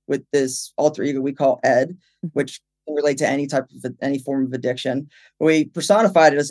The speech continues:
Speaker 1: ed to realize what those thoughts were. And that was the first step of realizing while I was in the unit, as many things as they might have done wrong,
Speaker 2: Yeah.
Speaker 1: one thing that really helped me is realizing the separation between, okay, what are these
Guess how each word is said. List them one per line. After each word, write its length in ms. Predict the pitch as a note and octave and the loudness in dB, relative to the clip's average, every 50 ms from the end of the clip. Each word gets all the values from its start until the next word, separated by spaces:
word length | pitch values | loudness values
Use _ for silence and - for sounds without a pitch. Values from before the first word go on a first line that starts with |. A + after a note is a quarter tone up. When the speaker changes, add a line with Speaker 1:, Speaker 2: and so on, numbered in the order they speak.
| - | 0
Speaker 1:
ed 460 | - - G3+ D3+ C3+ D3 D#3 E3 E3+ - - | 4 4 6 6 4 2 -2 -10 -14 -14 -8
to 120 | - E3 | -4 0
realize 340 | D#3 D#3 D#3 D3+ D3+ D3 C#3+ | 2 6 6 8 6 6 4
what 200 | D3+ D3 C#3 - | 2 -2 0 0
those 200 | - C3+ C#3 - | -2 -4 -4 -2
thoughts 360 | - D#3+ E3 E3 F3+ F3+ - - | 0 2 2 2 2 0 -2 0
were. 140 | D3 C3+ | 2 2
And 80 | C#3 D3 | 4 4
that 60 | D#3+ E3+ | 4 2
was 80 | F3+ | 2
the 80 | F#3 - | 0 -2
first 300 | D3+ - E3 D#3+ D#3 - | -2 0 0 0 2 2
step 200 | - - - - | 2 0 0 0
of 80 | C3+ C3 | -4 -6
realizing 840 | D3 D3 D3 C#3+ C#3+ C#3 C3+ C#3 C3+ C3 C#3 C3+ C3 C3 C3 C3 C3 _ _ _ _ _ _ _ _ _ _ _ _ _ _ | -2 -2 0 0 2 2 0 0 -2 -4 -4 -4 -2 -4 -6 -6 -8 _ _ _ _ _ _ _ _ _ _ _ _ _ _
while 260 | - D#3 E3+ F3 F#3 F3 | 2 4 6 8 8 8
I 100 | E3 D#3+ | 8 8
was 260 | D3+ D#3 D3 D3 - | 6 4 2 0 -2
in 260 | - - D#3+ D#3 D3+ | -2 -2 0 0 0
the 80 | D3 C#3 | 0 0
unit, 400 | C#3 F3 F#3+ E3+ D#3 D3 - - _ _ | 0 0 2 4 4 2 2 0 _ _
as 180 | - C#3 C#3 C3 | -4 -4 -4 -2
many 200 | D#3 E3+ F3 F3 | 0 0 2 2
things 300 | - - D#3+ E3 C#3+ C#3 | 2 2 0 0 0 -2
as 60 | C#3+ C3 | -2 -2
they 200 | C#3 C#3+ C#3 C3+ | 0 0 2 2
might 180 | C#3+ C#3+ C#3+ | 2 0 0
have 100 | C#3 C3+ | 0 0
done 220 | C3+ C3+ B2 B2+ C3 | 0 0 -2 0 2
wrong, 460 | D#3+ F3+ F3 C#3 B2+ C3+ D3+ F3 - - - - - - - - - _ _ _ _ - | 4 6 6 6 4 2 0 -2 -4 -8 -12 -18 -20 -20 -20 -20 -20 _ _ _ _ -2
Speaker 2:
Yeah. 280 | F#3 G3 G3 F3+ E3 D#3 | 0 2 2 2 4 4
Speaker 1:
one 220 | E3 F3+ F3+ F#3 | 6 6 6 4
thing 380 | F#3+ F#3+ - - - E3 D#3 D3 | 2 0 -2 -4 -4 -4 0 4
that 220 | F3 F3+ - B2 | 4 4 4 4
really 260 | C#3 D#3 D#3+ D3+ C#3 C3+ | 2 2 4 4 2 2
helped 360 | C#3 D#3+ E3 E3 D#3 - - | 2 2 2 2 2 -2 -4
me 240 | D3 D3 C#3 C#3+ C3+ | -2 -2 0 0 0
is 160 | - C#3+ C3 C#3 | -2 -4 -2 0
realizing 540 | D#3 D#3 D3+ D3 D3 D3 C#3+ C3+ C#3 C#3+ | 2 4 6 6 6 4 2 0 -2 -4
the 60 | C#3 C3+ | -4 -6
separation 560 | - - D#3 D3+ - D3 D3 D3 D3 - C#3+ | 0 0 0 2 2 2 0 0 0 -4 -6
between, 420 | C3+ - - D3 C#3+ C#3 C3+ C3 - _ - - _ _ _ _ - | -6 -4 -4 -2 -2 -2 -4 -6 -8 _ -20 -20 _ _ _ _ -2
okay, 80 | C#3+ | -2
what 220 | C#3 C#3 D#3 D#3+ E3 | 2 6 8 8 8
are 60 | E3 | 8
these 220 | D#3+ D3+ D3 C3+ | 6 4 0 -2